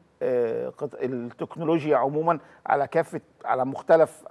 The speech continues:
أنواعها بقى، سواء تكنولوجيا معلومات أو اتصالات، تكنولوجيا خ-، تخص الصناعة، الإنترنت الأشياء، الذكاء الاصطناعي، إلى آخره من التكنولوجيات.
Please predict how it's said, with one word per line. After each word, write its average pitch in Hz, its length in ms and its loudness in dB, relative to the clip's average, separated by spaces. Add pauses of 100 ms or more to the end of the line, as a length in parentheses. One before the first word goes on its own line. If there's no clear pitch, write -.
أنواعها 139 380 0
بقى، 170 180 4
سواء 151 220 -2
تكنولوجيا 151 440 -6
معلومات 139 380 -4
أو - 100 -2
اتصالات، 139 360 -2 (380)
تكنولوجيا 156 380 -4
خ-، - 160 -10
تخص - 320 -14
الصناعة، 147 600 4
الإنترنت 143 420 -4
الأشياء، 151 540 2
الذكاء 131 640 -4
الاصطناعي، 147 540 -4 (300)
إلى 143 140 4
آخره 147 400 2
من 131 180 -2
التكنولوجيات. 117 800 -8